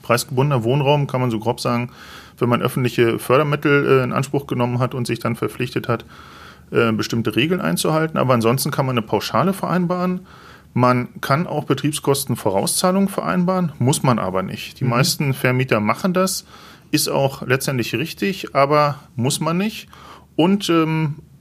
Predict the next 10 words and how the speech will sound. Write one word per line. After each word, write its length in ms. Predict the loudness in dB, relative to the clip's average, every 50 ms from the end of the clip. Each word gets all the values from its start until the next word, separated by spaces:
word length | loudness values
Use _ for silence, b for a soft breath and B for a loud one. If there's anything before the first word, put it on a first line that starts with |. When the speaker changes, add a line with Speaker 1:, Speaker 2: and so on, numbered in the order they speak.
| _ -2
Speaker 1:
dann 280 | 0 2 2 2 2
wird 160 | 0 0 0
zum 200 | 0 0 0 0
Schluss 380 | 0 0 0 0 0 0 -2 -2
letztendlich 520 | -2 -2 -2 -2 -2 -2 0 -2 -2 -2
über 180 | 0 2 2 2
die 100 | 2 0
Betriebskosten 880 | -2 -2 -4 -4 -4 -4 -4 -4 -6 -4 -4 -2 -2 -2 -2 -2 -2 0
eben 220 | 0 0 0 0 -2
auch 360 | 0 0 2 0 0 -2 -8